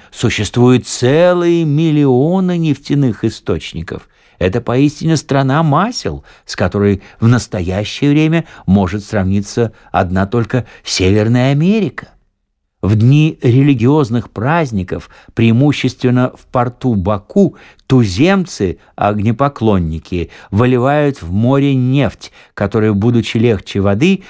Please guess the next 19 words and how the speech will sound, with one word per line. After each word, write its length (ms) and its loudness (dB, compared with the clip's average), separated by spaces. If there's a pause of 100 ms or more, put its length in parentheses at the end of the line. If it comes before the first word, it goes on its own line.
остаётся 680 0
на 120 2
её 240 0
поверхности. 840 -4 (240)
С 100 -8
наступлением 920 2
ночи 420 -2 (220)
они 260 0
зажигают 840 0
светильный 800 -2
газ 400 -2 (320)
и 180 4
любуются 1080 2 (240)
необыкновенным 800 0
зрелищем 800 0 (240)
огненного 1000 0
океана, 800 -2 (200)
то 140 -2
потухающего, 1300 -2